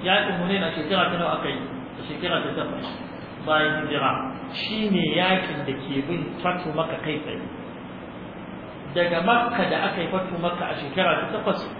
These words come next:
to, Hunayn Annabi sama ya wuce. To, ya halarci wannan yakin da kuma wasu yakokan da ba wannan ba. Sannan ya sauka a garin Darayya.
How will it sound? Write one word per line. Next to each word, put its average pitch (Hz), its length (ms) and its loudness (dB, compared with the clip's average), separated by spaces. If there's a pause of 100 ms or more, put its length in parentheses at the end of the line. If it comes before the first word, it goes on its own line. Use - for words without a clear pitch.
(160)
to, 156 240 -2
Hunayn 185 240 4
Annabi 156 480 -2
sama 151 160 -2
ya 135 160 4
wuce. 131 240 -2 (1300)
To, 139 80 -6
ya 175 320 6
halarci 139 320 0
wannan 147 320 0
yakin 175 420 2 (540)
da 143 60 2 (100)
kuma 175 240 4
wasu 170 160 -4
yakokan 170 560 4
da 147 160 2
ba 127 160 4
wannan 127 400 2
ba. - 100 -8 (2250)
Sannan 160 340 4 (540)
ya 185 280 6
sauka 156 280 2
a 160 160 4
garin 143 280 -2
Darayya. 151 640 4